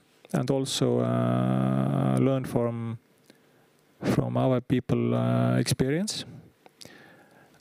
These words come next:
Uh, and the, uh, second part is our, um,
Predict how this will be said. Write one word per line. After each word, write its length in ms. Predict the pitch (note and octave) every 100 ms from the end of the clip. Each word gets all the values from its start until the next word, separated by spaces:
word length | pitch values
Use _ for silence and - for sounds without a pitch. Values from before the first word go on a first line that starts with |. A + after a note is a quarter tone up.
| -
Uh, 320 | - C3 C3+ -
and 140 | C#3
the, 240 | C3+ C3+ - -
uh, 120 | D3
second 340 | - F#3 D#3+
part 340 | D#3 D3 C#3+ C3+
is 240 | C3 A#2+
our, 400 | C#3 D3 C#3+ C3
um, 240 | B2 B2